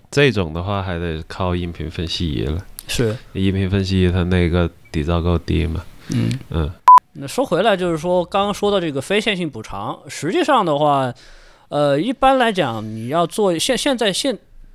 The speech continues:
Speaker 2: 更多的还是说基于D S P的设计，就是有多声道的。
Speaker 1: 嗯。
Speaker 2: 完了的话，我们更多的话就是说，先给喇叭建个模，可能就是说你同时有放一个扫频，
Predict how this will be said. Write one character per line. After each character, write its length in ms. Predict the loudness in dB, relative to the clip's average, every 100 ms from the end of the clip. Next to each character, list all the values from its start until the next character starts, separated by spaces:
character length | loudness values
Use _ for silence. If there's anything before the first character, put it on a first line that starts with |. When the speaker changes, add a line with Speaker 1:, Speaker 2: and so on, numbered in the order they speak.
| -20 0
Speaker 2:
更 160 | 2
多 220 | 2 2 2
的 100 | 2
还 180 | 0
是 100 | -2 -4
说 160 | -4
基 160 | -4 -4
于 100 | -2
D 120 | 0
S 120 | 0
P 160 | -2 -4
的 100 | -2
设 160 | -4
计， 260 | -6 -10 -16 _
就 140 | -6 -2
是 60 |
有 120 | -2 -2
多 120 | -2
声 140 | -2
道 220 | -2 -2
的。 100 | -4
Speaker 1:
嗯。 80 | -12 -16 -20 -20 -18 -4
Speaker 2:
完 140 | -2
了 60 | 0
的 120 | 0
话， 180 | 2 2
我 200 | 0 -2
们 560 | -2 -2 -2 -6 -10 -6
更 200 | -2 0
多 140 | 2 2
的 100 | 2
话 120 | 0
就 120 | 0
是 80 | -2
说， 240 | 0 0
先 280 | 2 0 0
给 160 | 0 0
喇 180 | 0
叭 100 | -2
建 180 | -2 -2
个 80 | -2
模， 480 | -6 -4 -2 -2 -4 _ _ _ -8
可 160 | -2
能 140 | 0 0
就 120 | 0
是 60 |
说 200 | 0 -2
你 200 | -2 -6
同 220 | -8 -6 -2
时 140 | 0
有 180 | -2 -4
放 280 | -2 -2 -2
一 80 |
个 120 | -6 -6
扫 180 | -6
频， 160 | -6 -8